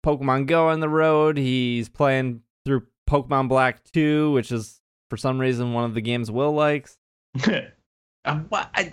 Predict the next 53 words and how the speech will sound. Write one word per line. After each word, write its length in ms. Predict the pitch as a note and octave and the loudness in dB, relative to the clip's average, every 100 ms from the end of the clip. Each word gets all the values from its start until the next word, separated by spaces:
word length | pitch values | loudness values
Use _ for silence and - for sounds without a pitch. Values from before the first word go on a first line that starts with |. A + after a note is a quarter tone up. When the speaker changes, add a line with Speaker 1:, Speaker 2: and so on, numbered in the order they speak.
| - | 0
Speaker 3:
other 260 | A#3 C#4+ | 0 0
people 360 | C#4 C4+ C4 A#3 | 0 -2 0 0
like 260 | A3 A3 | 0 0
Black 280 | G#3+ G#3+ G3+ | 0 0 0
and 100 | G#3+ | 0
White 280 | G#3+ G#3+ F#3 | 0 0 -2
and 120 | F3 | 0
Black 220 | F#3 F#3+ | 0 0
and 100 | G#3 | 0
White 220 | G3 G3 D#3 | 0 -2 0
two. 300 | G3 F#3 C#3+ | 0 0 0
I'm 160 | D3+ | 0
not 180 | F#3 G#3 | 0 -2
the 100 | G3+ | -2
only 280 | F#3 F#3+ F#3+ | -2 0 -2
one. 280 | F3+ F#3 A3+ | 0 0 2
Speaker 1:
Just 160 | F#4 | 4
think 220 | F4+ C4 A#3+ | 4 4 4
X 240 | A#3+ A3+ | 2 0
and 100 | A#3+ | 2
Y 180 | B3+ B3 | 2 2
is 100 | B3 | 0
better, 320 | A#3+ A3 G#3 | 0 0 0
but 120 | G#3 | 0
that's 280 | A3 G#3+ - | -2 -2 -4
me. 220 | F#3 F3+ - _ _ _ _ _ _ - | -4 -4 -6 _ _ _ _ _ _ 0
Uh, 240 | D#3 D#3 C3 - - F#4 - - - | 4 4 2 -2 0 0 -2 -12 -10
<laughs> 600 | - _ _ _ _ _ - | -14 _ _ _ _ _ 2
and 340 | D3+ D#3+ D#3 | 2 4 2
so, 100 | G3+ | 2
yeah, 140 | A3+ | 4
you 140 | A3 G3 | 4 0
should 160 | G3+ | -2
check 220 | E3+ G3+ G3 | 0 2 2
it 60 | |
out. 200 | F#3 F#3 | 2 2
And 140 | - D#3+ | 0 -4
then 120 | D#3 | -2
after 280 | D#3+ F3+ F3 | 0 0 0
that, 200 | D#3+ D3 | 0 2
we'll 120 | C#3 | 0
be 100 | C#3 | 0
back 300 | C3 C#3 C#3 | 2 2 2
with 100 | C3+ | -2
our 60 | B2+ | 0
Pokemon 320 | C#3 B2 B2+ | -2 -2 -2
of 60 | |
the 60 | A#2 | -2
Week. 240 | B2 C3+ | -2 -4
He 140 | - D#3+ | -6 -6
picked 220 | D#3+ C3 | -4 -4
the 80 | A#2 | -4
Lampent, 480 | C3 C#3 C3+ D3 | -2 -2 -2 -4